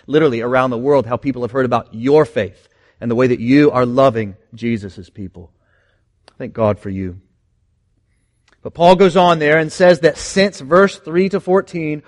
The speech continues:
are all true about the church in Ephesus, and since he has heard about their faith in Christ and love for all the saints, then, verse sixteen, you'll see I'm just following right along, then verse sixteen, he says that he does not cease to pray for them,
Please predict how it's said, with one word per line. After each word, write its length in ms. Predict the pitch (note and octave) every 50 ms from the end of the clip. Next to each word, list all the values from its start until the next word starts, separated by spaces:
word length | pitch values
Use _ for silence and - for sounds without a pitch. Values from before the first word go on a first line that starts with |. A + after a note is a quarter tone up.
| _ _ -
are 100 | C3 C3
all 280 | - D3+ E3 F3+ G3
true 360 | F#3+ - - - G3+ G3+ G3+
about 220 | F3+ E3 E3+ E3+ E3+
the 80 | F3
church 320 | - - - F3+ F3+ F3 G3
in 80 | F#3
Ephesus, 540 | E3 D3+ C3+ C3+ A#2+ - C#3 C#3+ _ _ _ _ _ _ _ _
and 240 | - D#3 E3 E3+ E3
since 380 | - - - G3 F#3+ G3 - -
he 140 | A3 G#3 F#3+
has 180 | G3 F3+ -
heard 200 | - F#3 F#3+ F#3+
about 220 | G3 F3+ F#3 E3+ E3+
their 140 | F3+ F#3
faith 340 | F3+ - - F#3 F#3+ F3+ F3+ -
in 200 | F3+ F#3 F#3+ F#3
Christ 420 | - - F3+ F3+ F3+ F3+ - - -
and 280 | D#3+ E3 F3+ F3 E3+ F3
love 220 | F#3 F#3 F#3 E3+ - - - - _
for 120 | - E3+
all 100 | E3+ F3
the 60 | F3
saints, 400 | E3 - - E3+ E3+ E3+ D#3+ -
then, 440 | C#3+ C#3 D#3 A3 G#3+ G3 F3+ F3 E3+
verse 260 | B2 D3 D#3+ E3 -
sixteen, 480 | - F#3 F3+ - - - F#3 E3 D#3+ D#3
you'll 100 | D3+ D3
see 180 | - - D#3+
I'm 120 | D#3 D3+ D3
just 140 | D3+ - _ _ _ _
following 380 | _ - D3 D3 D3 D3 C#3
right 160 | C3 C3+ C#3+ D#3
along, 360 | F#3 F3 D3+ C#3+ C#3+ C#3+ C#3+ _ _ _ _
then 360 | - A2+ D3 G3 G#3+ G#3 G3
verse 240 | D#3+ F3+ F#3 F3+ -
sixteen, 1080 | - - F#3+ F3+ F#3 - - - _ _ _ _ _ - G3+ G3+ F#3 E3+ D#3 C#3 A#2+ - _ _ _
he 120 | - E3+
says 220 | E3 - G3 F3 D#3
that 120 | D3 D#3+ D#3+
he 60 | D#3
does 220 | C#3 E3+ E3+ D3+
not 200 | D#3 F3 E3+ -
cease 260 | - - - F3 D#3 -
to 120 | - E3+
pray 340 | - - - G3 G3 G3 F3
for 160 | - - C#3
them, 240 | G#2 F#2+ F2 F#2+